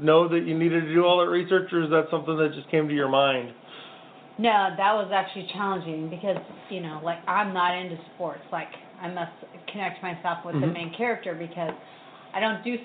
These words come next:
Speaker 2: sports. Like, and I'm a girl. We don't do cars. So you have to research all that and housing, streets. Like, you've gotta figure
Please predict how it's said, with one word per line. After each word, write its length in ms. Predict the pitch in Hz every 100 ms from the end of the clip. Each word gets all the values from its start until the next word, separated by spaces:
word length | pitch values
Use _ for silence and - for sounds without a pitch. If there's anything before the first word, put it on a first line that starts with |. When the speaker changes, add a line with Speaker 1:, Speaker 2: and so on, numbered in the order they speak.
| -
Speaker 2:
sports. 240 | 151 - - - -
Like, 200 | 170 - - - -
and 240 | 196 170 160 - - - -
I'm 160 | 220 220
a 100 | 170
girl. 480 | 170 165 190 240 - -
We 140 | 190
don't 200 | 190 175
do 140 | 170 170 -
cars. 360 | 170 151 143 - - -
So 380 | 214 180 175 165 - - - - -
you 120 | 226 247
have 220 | 254 -
to 80 | 226
research 440 | 220 - 196 185 - -
all 400 | 214 233 240 214
that 300 | 156 147 - - - - 226
and 360 | 202 185 165 165 - - -
housing, 640 | 226 247 214 190 170 160 - - -
streets. 380 | 220 220 180 - - -
Like, 160 | 170 - -
you've 220 | 233 233
gotta 240 | 262 247 226
figure 320 | 240 - 202